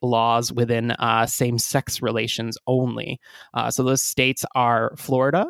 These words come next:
Georgia, Kansas, Kentucky, Louisiana, Maryland, Massachusetts, Michigan, Minnesota,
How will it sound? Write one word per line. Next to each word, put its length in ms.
Georgia, 640
Kansas, 640
Kentucky, 720
Louisiana, 800
Maryland, 720
Massachusetts, 760
Michigan, 680
Minnesota, 640